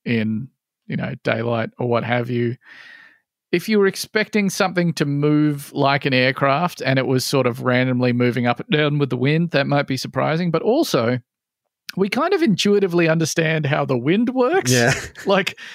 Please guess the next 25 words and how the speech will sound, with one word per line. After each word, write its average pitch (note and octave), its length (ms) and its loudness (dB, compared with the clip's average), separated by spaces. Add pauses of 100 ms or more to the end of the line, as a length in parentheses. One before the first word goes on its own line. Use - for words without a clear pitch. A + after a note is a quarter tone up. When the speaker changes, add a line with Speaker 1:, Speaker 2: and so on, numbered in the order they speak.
(240)
Speaker 1:
if F3 120 0
our A3 160 2
hair C4 300 4
is C4 120 2
blowing G#3+ 360 2
in F#3+ 80 4
the E3+ 80 2
wind D#3 480 2 (220)
and E3 180 2
a D#3 60 2
big F3+ 200 0
object D#3+ 360 0
is C#3+ 100 2
moving D#3+ 420 2
with E3 180 4
it, A#2+ 240 0
you'd D3+ 140 0
be D3+ 80 2
like, C#3 320 0
"That's C#3 380 -2
caught D#3+ 340 0
in G3 120 0
the A#3+ 80 2
wind." F4 320 2
Speaker 2:
Yeah. A#2 280 2